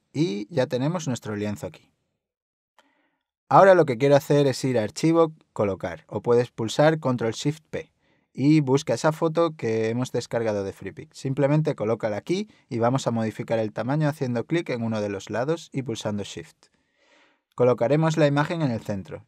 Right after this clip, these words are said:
y ahora, si quieres ser organizado, ve a Ventana, Capas, para abrir esta ventana, esta ventana de capas.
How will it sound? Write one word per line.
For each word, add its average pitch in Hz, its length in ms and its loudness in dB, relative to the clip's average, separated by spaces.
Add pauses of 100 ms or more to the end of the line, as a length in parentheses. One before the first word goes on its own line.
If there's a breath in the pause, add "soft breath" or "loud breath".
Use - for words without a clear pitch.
(120)
y 110 120 -6
ahora, 160 520 2
si - 240 -12
quieres 123 280 -2
ser 113 180 -2
organizado, 107 760 -2 (420 soft breath)
ve 113 400 0
a 98 140 -4
Ventana, 143 680 -2 (260)
Capas, 143 680 -2 (420)
para 101 260 -6
abrir 120 380 -4
esta 110 320 -2
ventana, 104 480 -6 (180)
esta - 240 -10
ventana 98 380 -8
de 90 100 -14
capas. - 440 -16